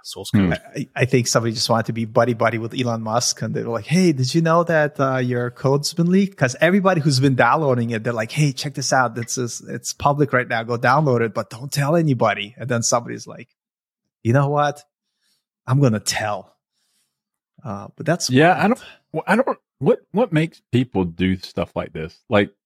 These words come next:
Speaker 2: there's no end game here. Like, worst, it's a joke,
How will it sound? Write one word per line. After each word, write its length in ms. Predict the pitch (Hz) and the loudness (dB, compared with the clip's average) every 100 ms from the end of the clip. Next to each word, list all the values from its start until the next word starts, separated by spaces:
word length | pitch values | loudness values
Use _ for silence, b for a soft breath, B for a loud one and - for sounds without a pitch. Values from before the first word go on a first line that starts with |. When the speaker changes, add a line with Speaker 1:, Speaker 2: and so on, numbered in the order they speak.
| - | 0
Speaker 2:
there's 300 | 117 113 113 | 2 2 2
no 200 | 123 127 | 2 2
end 240 | 101 101 92 | 2 2 2
game 260 | 82 80 82 | 0 -2 -4
here. 260 | 90 78 - | -6 -6 -2
Like, 240 | 104 92 - _ _ _ _ _ _ _ _ _ _ _ | 0 0 -2 _ _ _ _ _ _ _ _ _ _ _
worst, 520 | 104 123 131 - - - | 2 2 2 -2 -8 -4
it's 220 | 101 92 101 | -2 0 -2
a 60 | |
joke, 480 | 87 - 95 90 | 0 2 2 2